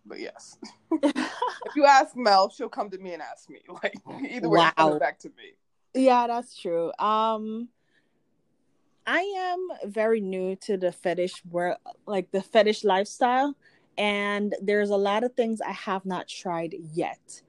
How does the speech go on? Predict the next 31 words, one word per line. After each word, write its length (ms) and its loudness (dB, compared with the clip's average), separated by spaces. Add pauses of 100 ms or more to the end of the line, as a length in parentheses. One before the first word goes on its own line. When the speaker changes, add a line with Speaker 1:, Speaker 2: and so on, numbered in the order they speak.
(260)
Speaker 2:
but 240 2
Lee 320 8
has. 500 -12 (220)
Speaker 1:
Yeah. 240 -10
Speaker 2:
So 560 4 (400)
ninety 480 4
percent 340 0
of 120 0
the 80 -2
time, 360 -4
if 200 -4
there's 260 -2
something 440 -2
that 360 4
I 180 2
haven't 420 -2
tried, 520 0
but 400 0 (240)
Lee 280 2
has, 240 0 (220)
I'll 180 2
come 300 0
to 140 -6
her, 340 0
I'll 120 -4 (100)
ask 160 -2 (140)
her 60 0
about 220 0
certain 300 -4
things. 400 -4 (640)
And 480 4